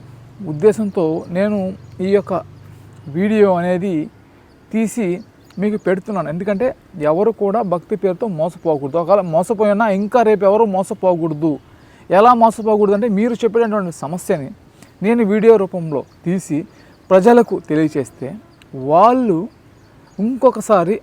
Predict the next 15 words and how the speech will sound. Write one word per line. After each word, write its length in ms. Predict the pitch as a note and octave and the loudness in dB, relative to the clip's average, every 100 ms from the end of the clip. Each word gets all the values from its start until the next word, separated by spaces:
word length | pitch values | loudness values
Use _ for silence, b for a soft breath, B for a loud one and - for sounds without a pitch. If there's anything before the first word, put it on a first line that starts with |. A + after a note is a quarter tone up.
| - | 2
ఆ 140 | F#3+ | 4
విధంగా 380 | G3+ G3+ A3+ A3+ | 4 2 0 2
ఎవరు 340 | F3+ D#3+ A3+ | 2 2 0
మోసం 380 | G3+ G3 G#3 G3+ - | 0 -2 -2 -6 -2
చేయాలన్నా 460 | F3+ E3+ D#3+ D3 C3+ | 0 0 -2 -4 -8
కానీ 240 | A#2+ G3+ - - - - - - - - - - - - - - - - | -8 -10 -16 -20 -20 -20 -20 -20 -20 -20 -20 -20 -20 -20 -20 -20 -20 -8
మోసం 320 | E3+ F#3+ A#3 F#3+ F3 | -2 0 -2 -2 0
చేయలేరు. 320 | D3+ B2 A#2+ - | 0 -2 -6 -10
ఇది 260 | D#3 E3 G3+ - D#3+ | -6 -4 -6 -8 -6
మన 160 | D#3+ F3 D#3+ D#3 D#3+ D3+ D3 | -4 -2 -2 -4 -6 -8 -6
వీడియో 240 | D3+ E3+ E3+ | -2 0 0
యొక్క 320 | D#3 D3+ F#3 D#3+ C#3+ D#3+ - - - - - - - - - - - - - - | 0 -4 -4 -2 -2 -6 -10 -20 -20 -20 -20 -20 -20 -20 -20 -20 -20 -20 -20 -10
ముఖ్యమైనటువంటి 1500 | F3 - - A3+ G3 F3+ E3 D#3 D#3 D3+ - E3+ C#3+ D#3 - - - - - - - - D#3+ | -10 -10 -6 -2 -2 -4 -6 -6 -8 -8 -2 0 0 -4 -6 -12 -12 -10 -10 -8 -8 -8 -6
ఉద్దేశం. 420 | D3 F3 - C3 - - - | 0 0 0 -10 -12 -16 -12
అంతేగాని 680 | C#3+ C#3+ G3 F3 E3+ D3 D#3 | -10 -4 -2 -2 -4 -6 -10